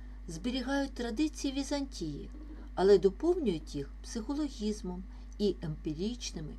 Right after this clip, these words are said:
пошуками перспективи. Ренесансному живопису притаманні значущість реального бачення світу, написання картин з натури, поступова відмова від середньовічних канонів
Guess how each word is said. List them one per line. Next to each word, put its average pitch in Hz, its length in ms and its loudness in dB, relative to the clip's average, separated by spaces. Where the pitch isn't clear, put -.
пошуками 170 540 -2
перспективи. - 840 -10
Ренесансному 202 840 4
живопису 196 640 -2
притаманні 190 760 0
значущість - 1080 -4
реального 156 580 -2
бачення 151 480 -6
світу, 160 560 -8
написання 226 640 2
картин 170 440 0
з 151 120 -8
натури, 175 640 -4
поступова 254 680 0
відмова 240 520 2
від 202 220 2
середньовічних 208 960 4
канонів 160 540 -6